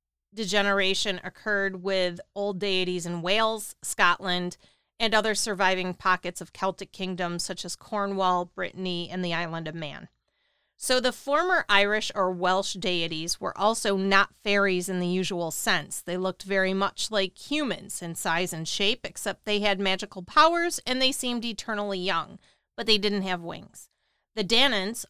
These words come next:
or their Welsh counterparts, were usually seen as a race of fair people. They can die just as mortals can, but their lives could last hundreds or even thousands of years. The problem is,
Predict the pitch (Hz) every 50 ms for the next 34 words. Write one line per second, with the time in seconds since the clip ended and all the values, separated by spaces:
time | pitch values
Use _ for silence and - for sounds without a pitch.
0 | _ - 202 185 185 175 185 175 175 175 185 185 190 196 - - - - 269 269
1 | 269 254 226 202 - - 165 151 214 170 - - - - 214 208 208 214 202 220
2 | 240 247 247 269 262 254 247 240 - - 226 220 220 220 214 - _ - 202 202
3 | 196 196 190 196 175 175 185 175 180 196 208 - - 165 - - - - 247 254
4 | 254 247 240 - - 202 185 - - 156 - - - _ _ _ _ _ _ 202
5 | 196 190 202 196 196 180 202 190 185 202 226 220 - 240 - - 247 220 - 247
6 | 254 277 294 277 240 214 - - - 226 214 208 202 196 202 180 208 202 - 208
7 | 208 202 196 196 196 190 202 196 - - - 240 196 180 196 190 185 185 - -
8 | - 226 226 220 220 233 233 202 208 220 185 185 185 185 185 190 185 185 175 -
9 | 175 185 185 175 180 180 175 170 170 165 175 170 151 - - - - - - -
10 | _ _ _ _ _ _ _ _ _ - 202 - - 254 277 320 302 294 269 240
11 | 202 190 185 185 190 - -